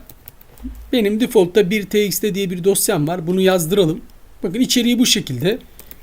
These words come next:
Tail komutuyla geliyorum. Standart girdiden bir tane dosya veriyorum. Bakın,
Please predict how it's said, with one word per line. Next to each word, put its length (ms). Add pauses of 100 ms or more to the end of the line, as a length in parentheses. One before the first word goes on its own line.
Tail 260
komutuyla 440
geliyorum. 580 (200)
Standart 540
girdiden 500 (2000)
bir 100
tane 240
dosya 340
veriyorum. 440
Bakın, 420